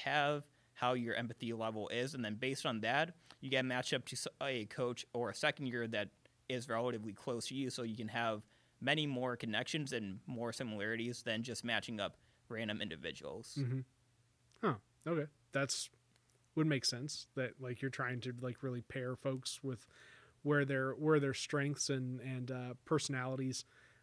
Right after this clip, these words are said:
Speaker 2: uh, already kind of intersect. Um, so, like, for, for camp then, is it,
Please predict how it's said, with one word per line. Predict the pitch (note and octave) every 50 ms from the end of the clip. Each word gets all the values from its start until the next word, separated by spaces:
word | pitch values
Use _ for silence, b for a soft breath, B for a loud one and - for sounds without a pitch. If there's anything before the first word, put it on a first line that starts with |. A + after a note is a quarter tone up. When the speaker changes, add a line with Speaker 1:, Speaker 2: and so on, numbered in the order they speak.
| b -
Speaker 2:
uh, | C3+ B2+ A#2+ -
already | C#3 C#3 C3+ C3 B2+
kind | - C#3+ C3
of | B2+ B2 _ -
intersect. | D#3 D3 D3 C#3+ C3+ - - C#3 A#2+ C#3 - - - - _ _ _ _ _ _ _ _ _ - -
Um, | B2+ B2 A#2 A2+ G#2+ G2+ - G#2+ - - _ _ _ _ _ _ -
so, | - - E3+ D#3+ D3+ D#3 B2 C3
like, | E3 D#3+ D3 C3 - -
for, | D#3 D3 D3 C3+ - -
for | - D3+ C#3+
camp | - - - D3 C#3+ C#3+ C3 -
then, | - D#3 D3+ D3+ D3+ D3+ D3+
is | C#3 C3 C#3 C3 A#2
it, | C#3 A#2+